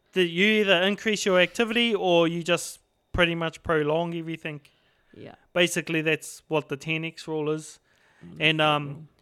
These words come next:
Speaker 2: I love it.
Speaker 1: Yeah, and Grant Cardone has this rule, you know, don't change your goal, change your level of activity. And
Speaker 2: Oh,
Speaker 1: I've got that in
Speaker 2: snap.
Speaker 1: the book as well.
Speaker 2: That's
Speaker 1: 'Cause I
Speaker 2: so
Speaker 1: just
Speaker 2: cool.
Speaker 1: thought that was just, um, too awesome not to leave,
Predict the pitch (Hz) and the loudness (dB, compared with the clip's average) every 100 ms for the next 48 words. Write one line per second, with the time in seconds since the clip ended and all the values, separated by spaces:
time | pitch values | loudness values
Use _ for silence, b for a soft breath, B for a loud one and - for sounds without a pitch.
0 | _ 180 170 165 - _ _ 170 160 156 | _ -20 -20 -20 -20 _ _ 2 4 4
1 | 170 180 220 208 208 208 208 196 190 190 | 2 6 6 6 4 4 4 2 -2 -2
2 | 175 180 - 190 202 196 _ - 175 185 | -2 -4 -2 0 0 -2 _ -6 2 2
3 | 180 208 202 - 208 185 185 165 196 226 | 6 4 4 0 -2 0 -2 4 4 4
4 | 220 b - 196 185 175 165 160 170 165 | -2 b 0 2 4 2 0 0 -2 0
5 | 165 160 160 - 196 185 165 143 - _ | 0 0 -4 -2 -2 -2 -6 -10 -14 _
6 | - 170 170 175 165 190 294 269 226 180 | -16 -6 2 2 4 2 6 6 6 4
7 | 170 160 185 180 165 151 180 196 196 _ | 0 -4 -6 -4 -6 -2 0 0 -4 _
8 | b b b b b b 175 175 170 165 | b b b b b b -6 -2 4 4
9 | 156 156 165 165 165 151 147 139 156 - | 4 2 0 0 0 -2 -4 -6 -10 -10
10 | _ 151 143 139 135 135 135 135 _ _ | _ -4 -2 -4 -4 -8 -12 -18 _ _
11 | _ _ - 190 190 180 175 190 156 151 | _ _ 2 4 4 2 0 -4 -8 -8
12 | 170 190 190 180 170 170 160 | -2 -2 -2 -4 -4 -4 -6